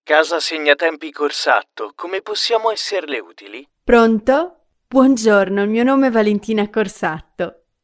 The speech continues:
Speaker 2: Molto piacere.
Speaker 1: Il piacere è nostro, signora. Corsatto ha detto di chiamarsi?
Speaker 2: Sì, infatti. È proprio per questo che vi ho chiamato.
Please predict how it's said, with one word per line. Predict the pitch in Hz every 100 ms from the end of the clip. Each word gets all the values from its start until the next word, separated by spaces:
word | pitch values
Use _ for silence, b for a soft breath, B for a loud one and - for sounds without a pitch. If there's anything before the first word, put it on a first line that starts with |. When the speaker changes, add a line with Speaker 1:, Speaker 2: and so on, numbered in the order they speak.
| _ _
Speaker 2:
Molto | 226 226 208 214
piacere. | 214 233 277 220 180 170 - _ _ _
Speaker 1:
Il | 147 156 147
piacere | 175 156 196 190 139 110
è |
nostro, | 107 120 135 113 - 95 92 87
signora. | - 107 101 95 92 95 - _
Corsatto | - 170 - 254 226 - 120 104
ha | 95
detto | 110 - 123
di | 113
chiamarsi? | 127 131 143 113 - 113 131 _ _ _ _ _
Speaker 2:
Sì, | - 311 302
infatti. | 269 254 294 277 240 _ 233 214 269 _ _ _ _ _
È | 247
proprio | 240 254 247 262 247
per | 233
questo | 226 330 330 - 226
che | 226
vi | 202
ho | 208
chiamato. | 208 214 202 180 180 202 240